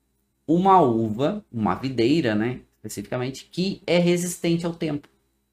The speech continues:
E ela já estava implementada aqui no Priorá.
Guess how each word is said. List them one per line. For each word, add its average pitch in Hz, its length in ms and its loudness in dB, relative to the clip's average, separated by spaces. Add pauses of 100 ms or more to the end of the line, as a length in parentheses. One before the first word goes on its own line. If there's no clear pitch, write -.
(260)
E 175 180 2
ela 196 200 8
já 196 200 0
estava 190 760 0
implementada 127 1400 -2 (1300)
aqui 170 320 0
no 135 120 0
Priorá. 139 420 -4